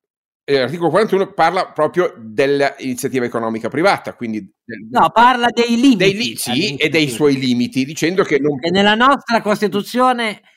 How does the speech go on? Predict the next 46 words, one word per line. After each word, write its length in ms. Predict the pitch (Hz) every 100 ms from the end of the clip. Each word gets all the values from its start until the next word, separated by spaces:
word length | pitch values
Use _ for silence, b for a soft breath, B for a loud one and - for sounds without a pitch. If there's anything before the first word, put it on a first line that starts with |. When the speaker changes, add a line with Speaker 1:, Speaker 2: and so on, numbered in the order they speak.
| b b 143
Speaker 2:
l'impresa 680 | 165 160 214 233 185 180
ha 140 | - 170
dei 300 | 156 175 175
limiti 480 | 262 226 143 - 120
costituzionali, 600 | 117 - 113 - 117 113
non 140 | 165
è 60 | 147
libera. 420 | 104 220 240 -
Speaker 1:
Beh, 60 | 226 185 110
beh, 60 |
diciamo, 580 | 123 127 135 101 - _ - -
ci 180 | - 180
può 140 | 147
stare. 320 | - 120 110
Il 80 | 120
problema 260 | 320 381 -
è 20 |
quali 300 | 214 170 113
limiti, 360 | 110 101 101
capisci? 480 | 98 123 90 110 110
E 140 | 151 143
cioè, 200 | 202 151
quando 240 | 214 202
dice: 180 | 160 143
"Non 240 | 143 160
può 220 | 131 214
svolgersi 500 | 170 156 170 117 107
in 60 | 117
contrasto 400 | 123 123 175 151
con 100 | 123
l'utilità 460 | 117 127 123 143 135
sociale 400 | 120 139 131 101
o 120 | 98
in 120 | 107
modo 600 | 98 147 156 135 135 131 B
da 140 | - 120
recare 340 | 120 160 160
danno 280 | 131 156 131
alla 100 | 120
sicurezza, 520 | - 131 147 139 -
alla 200 | - 143
libertà, 400 | 147 143 139 160
alla 100 | 131
dignità 340 | 131 151 151 175
umana, 340 | 185 202 214
virgola, 840 | 131 185 175 156 147 156 180 214